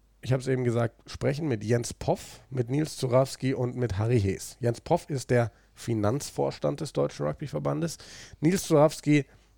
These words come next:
der Präsident des deutschen Rug-, äh, des Hamburger <laughs> Rugbyverbandes,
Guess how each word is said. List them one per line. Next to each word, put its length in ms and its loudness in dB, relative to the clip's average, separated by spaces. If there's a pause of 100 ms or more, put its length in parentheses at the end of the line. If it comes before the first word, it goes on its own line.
(140)
der 320 4 (180)
Präsident 560 2
des 120 -6
deutschen 520 -4 (120)
Rug-, 340 -2
äh, 180 2 (300)
des 300 -12
Hamburger 420 6
<laughs> 60 4
Rugbyverbandes, 920 2